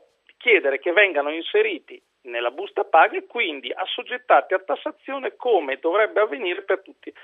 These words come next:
per tutti i cittadini. Perché, come ho anche scritto, se in, si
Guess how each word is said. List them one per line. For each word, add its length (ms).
per 160
tutti 240
i 60
cittadini. 600
Perché, 600
come 280
ho 100
anche 380
scritto, 540
se 300
in, 320
si 80